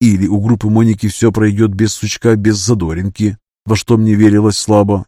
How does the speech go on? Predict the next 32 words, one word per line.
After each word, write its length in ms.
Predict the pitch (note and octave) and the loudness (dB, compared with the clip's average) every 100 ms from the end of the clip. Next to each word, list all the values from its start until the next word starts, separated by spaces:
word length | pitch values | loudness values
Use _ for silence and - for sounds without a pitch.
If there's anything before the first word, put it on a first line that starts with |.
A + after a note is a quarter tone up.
| - | -4
ибо 200 | A#2 A2 | -2 -2
в 80 | |
ситуациях 580 | - G#2+ A2+ G#2+ - G#2 | -2 -2 0 0 -2 -6
с 60 | - | -4
таким 320 | A2+ A#2+ A2 | -4 -2 -2
количеством 500 | G#2 G#2+ G2+ - G#2+ | 0 -2 -2 -4 -4
переменных 640 | A2 A2 A2 G#2 G#2 G2 | -2 0 2 2 0 -2
все 260 | - - A#2 | -6 -2 0
просто 360 | F#2 A#2 - B2+ | 0 -4 -2 0
не 100 | A#2+ | 2
может 400 | F#2+ F#2+ G2 - | 0 -2 -4 0
не 160 | A2+ | 0
пойти 340 | G2+ G#2+ G2 G#2+ | 2 -2 0 0
наперекосяк. 840 | A2+ G2+ G#2+ G#2 G#2+ - G#2 - _ _ _ _ _ _ | 0 0 0 -2 -4 0 -2 -2 _ _ _ _ _ _
Или 220 | A2+ A2 | 0 2
их 260 | A#2 A2+ A#2 | 0 0 -4
всех 320 | - G#2 G#2 | -4 -4 -4
убьют 400 | A#2+ G2+ A2+ A2 | -4 -2 -2 0
до 140 | G#2 B2+ | -2 0
того, 380 | C#3+ G2 F2+ | 0 0 -2
как 220 | F2 G#2+ A2+ | -4 -6 -2
они 140 | A#2 | -2
попытаются 680 | A#2 A#2+ D3 F#2+ G2 - F#2+ | -2 -4 -2 0 -2 -2 -4
выйти 320 | G#2+ G#2 G2+ | -2 -2 -4
на 100 | G2+ | -6
связь 420 | F2+ G2 G2+ - - | -2 -2 -2 -4 -4
и 160 | A2+ | -4
подключить 640 | G#2 B2 C#3+ B2+ - F#2+ | -4 -6 -6 -6 -4 -4
меня 240 | G2 G2+ F#2 | -2 -2 -2
к 60 | |
своей 420 | - A2 G#2 G2+ G2 | -2 0 0 0 -2
игре. 380 | G2+ F#2+ F#2 | -2 -2 -4